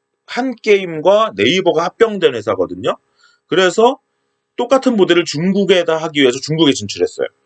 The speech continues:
아오게임이란 중국 게임 포털, 한국으로 치르면 한 게임에 해당되는 회사를 샀습니다. 오백억 주고 샀어요. 오백억 주고 오십 프로를 인수했는데 그 오백억을 또 누가 줬는지 아세요? 오버추어 코리아가 한국한,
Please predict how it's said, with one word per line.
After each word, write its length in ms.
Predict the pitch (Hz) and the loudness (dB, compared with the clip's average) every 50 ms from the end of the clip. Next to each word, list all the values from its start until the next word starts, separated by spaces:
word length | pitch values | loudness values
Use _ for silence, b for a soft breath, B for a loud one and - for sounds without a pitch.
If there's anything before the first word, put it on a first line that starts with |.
| B B B B B B | B B B B B B
아오게임이란 920 | - 113 143 170 202 220 226 - - 220 220 214 202 196 190 190 185 151 | -2 -2 0 0 -2 -4 -6 -6 -4 -2 -2 -2 0 0 0 0 0 -2
중국 420 | - 147 147 156 165 - _ - | -6 -6 -6 -6 -6 -6 _ -2
게임 260 | - 180 196 226 214 | 0 0 2 0 0
포털, 280 | - 175 - - 92 92 - | 0 0 0 0 0 -2 -2
한국으로 380 | - 214 226 220 220 214 202 | -2 -4 -2 -2 0 0 0
치르면 300 | 196 - 180 170 165 156 - - | 0 0 -4 -4 -4 -4 -6 -8
한 220 | - - 220 226 | -6 -6 -6 -2
게임에 340 | - 240 220 214 196 180 165 | 2 2 2 2 2 0 -2
해당되는 680 | 151 147 139 131 127 117 110 113 110 110 107 107 - - - | 0 0 -2 -2 -4 -2 -2 -2 -2 -2 -4 -8 -10 -10 -8
회사를 420 | 151 131 143 123 120 156 196 233 - _ _ _ _ _ _ _ | -6 -2 0 0 2 2 2 0 -2 _ _ _ _ _ _ _
샀습니다. 560 | - - - 220 208 - - 185 143 104 90 | -20 -14 -10 -10 -8 -6 -4 -2 0 0 0
오백억 400 | 90 110 143 165 196 151 135 110 | 2 2 2 2 2 2 0 -4
주고 160 | - 120 120 | -8 -12 -12
샀어요. 340 | 120 117 107 - 95 82 76 - _ _ _ _ _ _ _ | -12 -12 -6 -2 -2 -2 -2 -4 _ _ _ _ _ _ _
오백억 580 | 127 139 180 185 202 196 - 196 180 170 165 | -2 0 2 2 2 2 2 0 0 -2 -4
주고 320 | - 165 156 170 156 123 127 | -10 -6 -2 0 2 4 4
오십 220 | 143 - 208 - | 2 2 -2 -4
프로를 320 | - - 190 175 160 151 131 | 0 2 2 4 4 2 0
인수했는데 400 | 123 120 135 120 117 120 139 156 | 0 0 0 0 2 2 0 0
그 80 | 156 160 | 2 2
오백억을 480 | 120 113 123 170 185 175 185 180 170 - | 2 2 2 2 2 2 2 2 2 0
또 100 | - - | -4 -6
누가 220 | 110 110 151 165 | -2 0 0 2
줬는지 280 | 156 156 139 135 135 135 | 2 0 0 0 0 0
아세요? 320 | 101 90 92 113 131 190 - _ _ _ b b b b b b | 0 0 2 2 0 0 0 _ _ _ b b b b b b
오버추어 600 | 92 117 139 175 185 180 - - - 175 170 165 | 0 2 4 4 2 2 0 0 0 0 0 0
코리아가 880 | - - - 233 226 220 214 208 190 165 139 127 147 165 190 214 233 226 | 0 2 4 4 4 4 4 4 4 4 4 4 4 4 4 4 2 -2
한국한, 500 | - - 202 196 185 180 - 170 143 135 | -4 -4 -4 -4 -4 -4 -4 -4 -4 -4